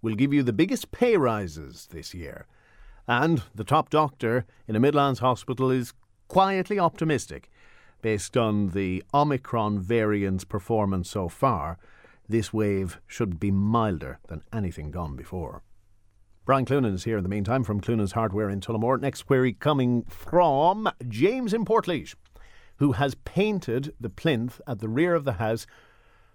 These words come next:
three times this year, he says, presumably three times in twenty twenty-one.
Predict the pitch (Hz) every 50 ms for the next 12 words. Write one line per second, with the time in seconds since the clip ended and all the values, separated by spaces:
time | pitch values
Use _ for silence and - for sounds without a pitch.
0 | _ - - - - 185 262 277 254 - - - 226 277 294 302 277 190 - 160
1 | 147 - - 123 127 123 123 123 113 - 175 185 - - 131 175 233 214 180 147
2 | 143 127 - - 165 160 147 - 143 143 135 113 120 117 113 98 - - - 143
3 | 127 117 - - 127 120 107 92 127 165 139 95 92 131